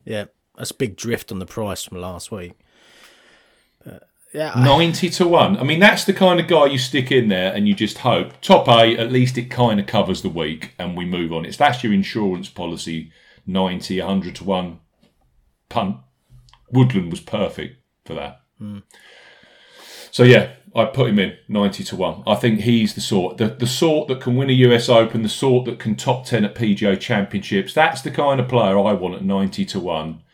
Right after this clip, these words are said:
Speaker 2: in that kind of insurance, middle of the, middle of the tips range. So I put Woodland in.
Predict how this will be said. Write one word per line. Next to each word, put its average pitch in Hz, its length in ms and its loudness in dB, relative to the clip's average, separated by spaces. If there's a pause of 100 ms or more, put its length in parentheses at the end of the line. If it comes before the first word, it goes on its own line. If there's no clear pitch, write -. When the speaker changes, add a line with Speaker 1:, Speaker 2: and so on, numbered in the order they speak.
(140)
Speaker 2:
in 85 160 -10
that 92 200 -6
kind 90 260 -6
of 82 80 -10
insurance, 87 960 -4
middle 87 280 -6
of 82 60 -10
the, 85 260 -8
middle 98 280 0
of 80 60 -12
the 85 80 -12
tips - 360 -10
range. 78 600 -8 (840)
So 87 240 -2
I - 40 -8
put 98 160 -6
Woodland 82 420 -4
in. 73 160 -12